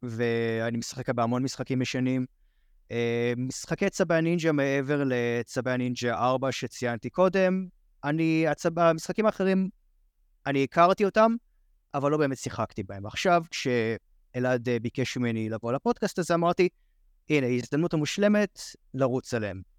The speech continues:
מה שקורה, אה, בשנת שמונים ושבע, אה, מיראז' סטודיוס, הם, אה, קו-, הם, אה, מוכרים את ה-, מוכרים רישיונות לכל מיני חברות להפיק,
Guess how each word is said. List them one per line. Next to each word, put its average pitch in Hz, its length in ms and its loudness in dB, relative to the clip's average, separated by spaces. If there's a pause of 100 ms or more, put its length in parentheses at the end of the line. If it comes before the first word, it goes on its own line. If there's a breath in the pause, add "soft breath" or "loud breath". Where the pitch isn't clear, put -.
(240)
מה 147 260 -2
שקורה, 147 680 0 (1000)
אה, 113 420 0 (240)
בשנת 123 680 -2
שמונים 151 420 0
ושבע, 127 480 -2 (840)
אה, 117 200 -2
מיראז' 139 240 2
סטודיוס, 151 800 0 (840)
הם, 120 260 2
אה, 113 580 2 (100)
קו-, - 260 -6
הם, 127 220 0
אה, 120 260 2
מוכרים 160 680 0 (460)
את 120 120 -8
ה-, 120 340 0
מוכרים 156 400 0
רישיונות 139 720 -2 (420)
לכל 160 240 2
מיני 151 180 2
חברות 127 540 0
להפיק, 127 560 -2